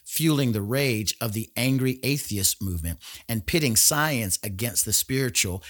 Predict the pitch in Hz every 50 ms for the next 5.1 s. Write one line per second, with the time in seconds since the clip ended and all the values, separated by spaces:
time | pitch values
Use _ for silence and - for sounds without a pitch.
0 | - - - - 110 113 - - - 143 139 135 127 123 113 - 113 110 113 120
1 | 131 127 - 131 117 113 113 110 117 135 151 156 131 120 113 - - - 143 151
2 | 151 151 165 165 156 - - - 151 143 139 123 120 110 95 107 110 110 110 123
3 | 127 131 - - 113 92 98 - - - 127 107 110 98 98 101 98 - - 123
4 | 143 143 127 113 104 - - - 98 85 90 92 87 - - 139 147 135 110 90
5 | 78 76